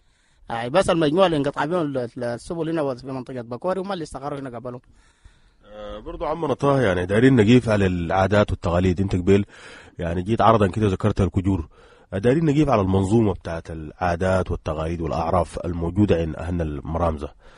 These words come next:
Speaker 2: سواء كان كجور أو، أو غيره من العادات والتقاليد الم-، المعروفة.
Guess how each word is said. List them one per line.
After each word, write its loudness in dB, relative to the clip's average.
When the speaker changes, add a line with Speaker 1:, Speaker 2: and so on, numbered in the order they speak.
Speaker 2:
سواء 4
كان 2
كجور 0
أو، 2
أو 2
غيره 6
من -2
العادات -6
والتقاليد -2
الم-، -4
المعروفة. -2